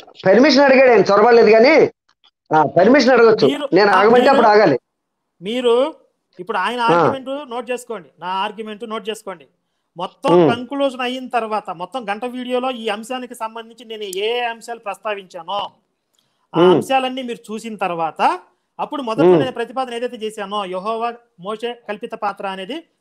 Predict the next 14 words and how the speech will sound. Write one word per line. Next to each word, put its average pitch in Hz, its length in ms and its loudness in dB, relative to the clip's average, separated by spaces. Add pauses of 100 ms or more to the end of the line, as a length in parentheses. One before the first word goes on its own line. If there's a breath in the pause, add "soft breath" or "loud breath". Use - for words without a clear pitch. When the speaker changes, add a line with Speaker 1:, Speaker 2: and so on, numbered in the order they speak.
(100)
Speaker 2:
దీన్ని 240 200 -10
సరిపోతుందా 269 440 0
Speaker 1:
ఉమ్. 320 100 4
Speaker 2:
లేదా, 247 180 -2
మీరు 262 260 -8
గంట 220 160 -6
వీడియోలో 269 400 -4
ప్రస్తావించిన 254 600 -8
అంశాలన్నీ 262 600 -8
అయిపోయిన 269 420 -4
తర్వాత 247 460 -6 (400)
అప్పుడు - 240 -8
చూడాలి. 254 220 2
Speaker 1:
ఉమ్. 147 200 2